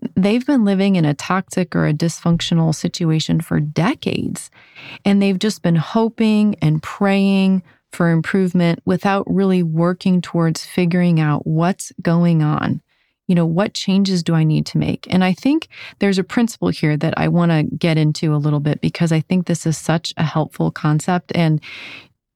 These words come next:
John and I are both big fans of Henry Cloud. And this is really good Henry Cloud material right here. But he talks about good pain versus bad pain.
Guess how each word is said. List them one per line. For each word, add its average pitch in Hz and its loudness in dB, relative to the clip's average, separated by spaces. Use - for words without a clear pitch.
John 202 2
and 247 2
I 208 2
are 175 2
both 160 0
big 160 0
fans 147 0
of 147 -2
Henry 139 0
Cloud. - -6
And 170 4
this 185 0
is 160 0
really 165 2
good 156 0
Henry 151 2
Cloud 135 0
material 139 -2
right - -4
here. 139 0
But 143 -2
he 254 0
talks - -4
about 160 0
good 196 0
pain 226 2
versus 165 0
bad - -2
pain. - -2